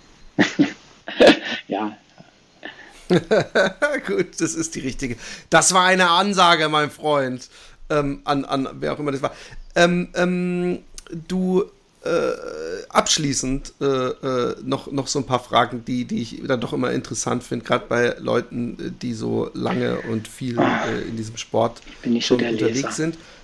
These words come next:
Speaker 2: Äh, Lieblingslauf-
Speaker 1: Aber ich hab gestern, nee, vorgestern im Auto noch meiner Frau erzählt, dass du das Comic gemacht hast und ich mir das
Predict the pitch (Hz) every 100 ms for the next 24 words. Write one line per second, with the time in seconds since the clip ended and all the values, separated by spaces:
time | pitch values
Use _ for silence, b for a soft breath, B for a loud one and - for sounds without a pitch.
0 | b 160 160 156 190 233 226 - 139 190
1 | - 165 202 208 - - 180 - 220 156
2 | 143 - - 202 226 214 214 - _ _
3 | - - 233 190 175 214 220 196 180 170
4 | 160 151 - 185 175 - 165 160 143 -
5 | 165 156 143 - 131 117 117 113 - 139
6 | 151 127 - 123 117 131 -